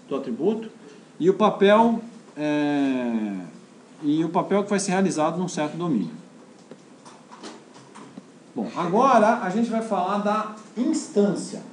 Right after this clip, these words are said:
Presta atenção, porque isso é muito importante no modelo relacional. A instância é uma tabela específica com dados que segue um certo esquema, certo? Então, dado um certo esquema, eu vou ter uma tabela lá que segue aquele esquema,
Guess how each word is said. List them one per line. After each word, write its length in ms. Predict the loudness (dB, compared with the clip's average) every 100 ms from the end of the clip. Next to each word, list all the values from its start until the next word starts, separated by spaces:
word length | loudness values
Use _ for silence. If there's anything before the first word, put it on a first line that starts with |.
| -12
Presta 260 | -4 -4 -4
atenção, 420 | -8 -8 -2 -2
porque 180 | 0 -2
isso 160 | -2
é 40 | 0
muito 200 | -2 -2
importante 480 | -2 -2 -2 -2 -2
no 80 |
modelo 300 | -2 -2 -2
relacional. 640 | -2 -2 -2 -4 -4 -4 -8 -16 -20 -20 -20 -20 -20 -20 -6
A 200 | -2 0
instância 840 | 2 0 -2 0 2 4 0 -4
é 420 | -4 -2 -2 -2 -6 -18 -20 -20 -12 -4
uma 420 | 0 0 0 -6 -16 -20 -2
tabela 500 | 0 2 2 4 2
específica 600 | 2 0 -2 -4 -4 -6
com 220 | -6 -2
dados 580 | -2 0 -2 -2 -6 -10 -18 -20 -20 -6
que 120 | -4
segue 480 | -4 2 2 4 0
um 100 | -2
certo 360 | -2 -2 -2 -4
esquema, 420 | -6 -2 -2 -2 -8 -18 -16 -16
certo? 320 | -8 -8 -6 -8 -12 -16 -12
Então, 160 | -4
dado 280 | 2 4 4
um 60 | 0
certo 300 | -4 -6 -6
esquema, 400 | -4 -2 0 0
eu 40 |
vou 100 | 0
ter 120 | 0
uma 160 | -2 -2
tabela 400 | -2 -2 0 0
lá 220 | 0 -2
que 140 | -4 -10
segue 340 | -8 -6 -6
aquele 220 | -8 -8
esquema, 360 | -8 -6 -6